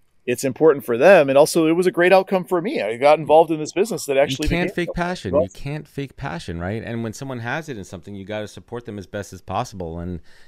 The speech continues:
Speaker 2: you know, even if it's a crazy idea and there's some nugget of feasibility there, you have to at least see it through. It's crazy.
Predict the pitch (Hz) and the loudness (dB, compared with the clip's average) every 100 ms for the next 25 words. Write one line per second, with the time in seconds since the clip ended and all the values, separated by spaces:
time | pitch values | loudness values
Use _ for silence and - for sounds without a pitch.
0 | - 104 98 107 113 101 - - 113 104 | -10 -6 -6 -6 -8 -10 -14 -8 -8 -4
1 | 104 95 123 127 98 85 - 107 107 98 | -6 -4 -6 -6 -6 -8 -8 -8 -6 -4
2 | 104 104 98 - 107 92 80 95 131 120 | -4 -6 -8 -8 -10 -8 -8 -8 -8 -8
3 | 73 76 76 - _ _ _ _ _ 107 | -8 -6 -6 -8 _ _ _ _ _ -10
4 | 82 113 - 123 - 104 98 - 110 92 | -6 -6 -4 -6 -6 -10 -10 -8 -6 -6
5 | 123 147 - 90 - 120 101 | -8 -8 -10 -12 -6 -4 -4